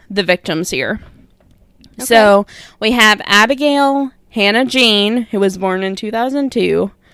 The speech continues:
Speaker 1: and Marcus Hart were adopted from Colorado County, Texas. The placement came on March fourth, two thousand six.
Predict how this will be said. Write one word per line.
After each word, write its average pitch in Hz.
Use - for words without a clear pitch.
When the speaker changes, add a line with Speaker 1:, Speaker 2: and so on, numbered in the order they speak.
Speaker 1:
and 214
Marcus 214
Hart 170
were 196
adopted 185
from 190
Colorado 202
County, 185
Texas. -
The 208
placement 240
came 208
on 196
March 185
fourth, 185
two 196
thousand 185
six. -